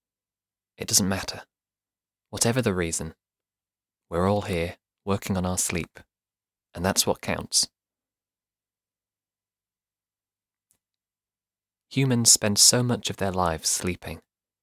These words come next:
so why not make it worthwhile?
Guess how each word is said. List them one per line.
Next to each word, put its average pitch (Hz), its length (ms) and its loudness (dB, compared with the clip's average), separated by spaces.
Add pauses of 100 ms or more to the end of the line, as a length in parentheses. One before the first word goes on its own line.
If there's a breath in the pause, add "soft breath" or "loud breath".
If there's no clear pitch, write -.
(720)
so - 220 2
why 120 180 4
not 135 140 2
make 120 180 0
it - 100 -6
worthwhile? 90 680 -4